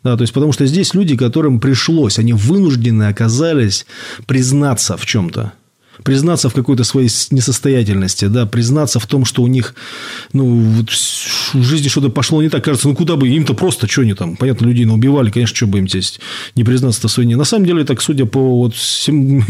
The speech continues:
<laughs> мировому опыту, не так-то это просто. Любой человек себе, как-то себя, себя подпирает. И вот здесь они, оказавшись в этой ситуации, когда они вынуждены, да, они вот признают, что они, ими или помирать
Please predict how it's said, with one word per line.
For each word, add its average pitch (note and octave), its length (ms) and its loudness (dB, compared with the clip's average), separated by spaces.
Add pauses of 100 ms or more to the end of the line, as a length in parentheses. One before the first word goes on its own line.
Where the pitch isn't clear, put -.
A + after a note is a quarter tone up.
<laughs> - 160 -12
мировому E3+ 420 2
опыту, D#3 460 0
не D3+ 160 2
так-то D3 260 -2
это C3 300 0 (320)
просто. F3 340 0
Любой C#3 340 2
человек D3 380 0
себе, A2+ 580 2
как-то A2+ 220 -2
себя, A#2+ 240 0
себя B2 260 2
подпирает. A2 580 0 (280)
И D3 60 2
вот F3+ 100 4
здесь A3 220 0
они, F3+ 240 2
оказавшись C#3+ 440 0
в C#3+ 40 2
этой B2 100 2
ситуации, C3+ 280 -2
когда C3+ 100 2
они B2 120 2
вынуждены, A#2+ 540 2
да, A#2+ 100 2
они A2 140 2
вот G2+ 140 0
признают, A#2+ 280 0
что C#3 100 -2
они, C#3+ 120 2
ими D#3+ 240 2
или D3+ 240 0
помирать F3+ 540 0